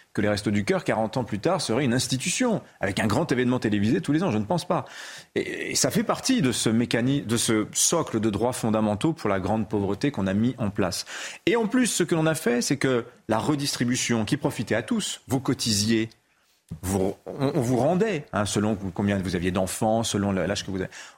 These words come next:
Aujourd'hui, on se rend compte que les choses sont beaucoup plus sélectives. Certains cotisent, certains payent des impôts et d'autres reçoivent. Et par exemple, c'est très, très bien identifié par François Ruffin, il le dit bien.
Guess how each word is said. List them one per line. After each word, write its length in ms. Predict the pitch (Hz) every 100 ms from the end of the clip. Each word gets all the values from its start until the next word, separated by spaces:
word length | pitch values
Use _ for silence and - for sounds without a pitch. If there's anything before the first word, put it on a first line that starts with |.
| -
Aujourd'hui, 280 | 135 156 190
on 60 |
se 60 | -
rend 60 |
compte 160 | 170 196
que 60 | 135
les 80 |
choses 160 | 131 208
sont 80 | 135
beaucoup 220 | 123 135
plus 140 | 196
sélectives. 480 | 170 127 143 214 135
Certains 480 | - - 220 - 226
cotisent, 520 | 180 165 - 107 185 226 _ _ _ _ _ -
certains 440 | 147 - 208 247
payent 180 | 196 143
des 160 | 135
impôts 400 | 113 113 120 185 - _ _ _ -
et 100 | 139
d'autres 340 | 127 226 -
reçoivent. 520 | 131 113 - 107 104 127 - - _
Et 60 | 110
par 140 | 135
exemple, 460 | 131 120 147 131 -
c'est 140 | -
très, 160 | - 208
très 120 | 190
bien 140 | 170 160
identifié 440 | 143 135 135 175
par 160 | 143 120
François 280 | 156 143 147
Ruffin, 420 | 127 - 120 107
il 140 | 107 117
le 80 | 110
dit 100 | 117
bien. 280 | 120 110